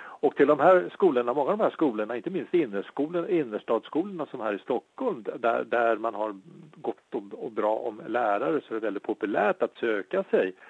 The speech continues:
Eh, också utifrån, från, eh, förorterna. Eh, och många föräldrar vad gäller friskolor och så, de ställer sina barn i kö redan när när ba-, barnen är, är nyfödda då, för att vara säkra på att, eh,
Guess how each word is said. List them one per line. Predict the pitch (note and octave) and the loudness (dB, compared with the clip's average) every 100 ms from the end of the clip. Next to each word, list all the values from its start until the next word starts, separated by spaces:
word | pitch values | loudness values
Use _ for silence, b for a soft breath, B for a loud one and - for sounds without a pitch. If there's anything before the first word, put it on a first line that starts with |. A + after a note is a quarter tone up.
| B B B B | B B B B
Eh, | A2+ A2+ A2+ A#2 B2+ B2 B2+ - D3+ - - - | 2 6 6 4 2 -2 -4 -10 -12 -12 -12 -4
också | C#3+ - - B2+ D3 | -4 -2 0 0 0
utifrån, | - D#3+ D#3+ B2 C3 C3+ C3 D3 | -4 -2 -2 -2 -4 0 -2 -2
från, | - B2+ A#2+ A#2 | -2 -2 -2 -4
eh, | A2+ A2 A#2+ | -6 -2 -4
förorterna. | A#2 C#3 A2 G#2+ G#3 - G3 F2+ - B B B B - | -2 0 2 2 0 0 -4 -4 -8 B B B B 2
Eh, | A#2+ A#2+ A#2+ D3+ - | 4 6 4 -2 -8
och | - D3 | -2 4
många | E3 C3 | 6 6
föräldrar | - G#3 D#3 F#3+ A3 G3+ D#3+ | 6 8 10 8 6 4 4
vad | C#3+ | 4
gäller | B2+ C3+ | 2 0
friskolor | C3+ B2+ - F#3+ G#3+ | -2 -4 -2 -2 -2
och | - | -2
så, | G#2 | -4
de | A2+ | -4
ställer | D3 E3+ C3+ | -2 0 0
sina | - C3+ C3 | -4 -4 0
barn | A#2+ A#2+ | 2 2
i | - | 0
kö | - - C3+ A3+ F#3+ | -10 -4 4 6 6
redan | A#2+ A2 - A#2 | 4 0 0 -2
när | A2+ G2+ G2+ B B _ | 0 -2 -4 B B _
när | A#2 | -6
ba-, | G2 G#2 A#2 | 4 4 4
barnen | A#2+ A2 G#2 G#2+ | 4 2 2 -6
är, | G#2 A2 B2 B2 | -6 -4 -6 -8
är | A#2+ A2+ A2 A2 A2 G#2+ G#2+ | -8 -6 -4 -4 -6 -8 -10
nyfödda | G#2+ D#3+ F#2+ - G3+ G3+ C3 | -8 -8 -8 -4 0 2 2
då, | G2+ | 0
för | - | -2
att | G#2+ | -2
vara | G#2 G2+ | 0 0
säkra | - G#2 - G#2 | -2 -2 -4 -8
på | - A2 | -6 -8
att, | - | -8
eh, | B2 | -10